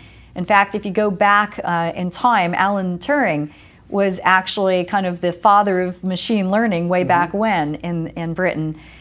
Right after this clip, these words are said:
Speaker 1: So that was kind of an interesting dimension. And then finally, we brought business people. In fact, I was, uh, on the venture capital side and, uh, listened to the initial Darktrace pitch and was part of putting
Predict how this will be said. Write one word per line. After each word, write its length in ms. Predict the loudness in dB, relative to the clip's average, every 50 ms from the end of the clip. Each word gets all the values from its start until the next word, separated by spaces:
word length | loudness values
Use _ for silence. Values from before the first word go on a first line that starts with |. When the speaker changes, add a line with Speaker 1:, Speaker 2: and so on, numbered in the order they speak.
| -20 -20 -18 -10
Speaker 1:
So 160 | -4 0 2 4
that 240 | 6 6 6 4
was 160 | 4 2 0 2
kind 180 | 2 2 2
of 80 | 2 0
an 80 | 0
interesting 520 | -2 -2 0 0 2 0 0 0 -2 -4 -2
dimension. 600 | -2 -2 -2 -2 -2 -4 -4 -4 -4 -4 -4 -8 -12 -18 -20 -20 -10 -6
And 140 | -2 0 0
then 180 | 0 0 2
finally, 560 | 2 2 2 2 0 0 0 -2 -4 -6 -10 -16 -20 -20 -20 -16 -10
we 180 | -6 -4 -4 -4
brought 400 | -6 -6 0 2 4 4 4 4
business 320 | 2 0 2 0 -2 -2
people. 380 | -2 -2 -2 -2 -2 -2 -2 -2
In 80 | -2 2
fact, 400 | 4 4 4 4 2 0 -6 -8 -2 0
I 280 | 2 2 2 2 0
was, 340 | 0 0 0 0 0 -2 -2 -2
uh, 200 | -2 -2 -2 -2
on 160 | -2 -2 -2
the 60 | 0 0
venture 260 | 0 0 0 -2 -2
capital 380 | 2 4 4 4 4 2 0
side 500 | 0 2 2 4 4 4 2 2 -2 -4 -8 -14 -20 -20 -20 -20 -20 -10 -4 0
and, 520 | 2 2 2 2 2 2 0 0 0 2
uh, 120 | 2 2
listened 400 | 2 2 2 2 2 2 0 0
to 100 | 0 0
the 120 | 0 0 0
initial 340 | 0 0 -2 0 0 0 2
Darktrace 580 | 4 4 4 4 2 -2 -2 0 0 0 -2 -2
pitch 280 | 0 0 0 0 0
and 60 | -2
was 120 | -4 -2 0
part 220 | 0 2 2 2
of 280 | 2 0 -2 -4 -8 -4
putting 380 | 0 0 2 2 2 0 -2